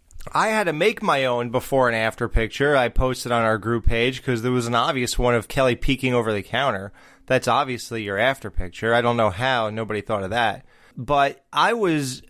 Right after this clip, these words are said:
actually really sad when I looked at our ratings on this chart you made that it did not, it was not a Hall of Famer, because that's one of my favorite episodes.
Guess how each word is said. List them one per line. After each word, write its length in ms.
actually 520
really 440
sad 600
when 220
I 120
looked 320
at 80
our 120
ratings 600
on 260
this 140
chart 320
you 100
made 340
that 320
it 140
did 140
not, 400
it 100
was 200
not 280
a 40
Hall 240
of 80
Famer, 360
because 360
that's 240
one 140
of 60
my 160
favorite 500
episodes. 720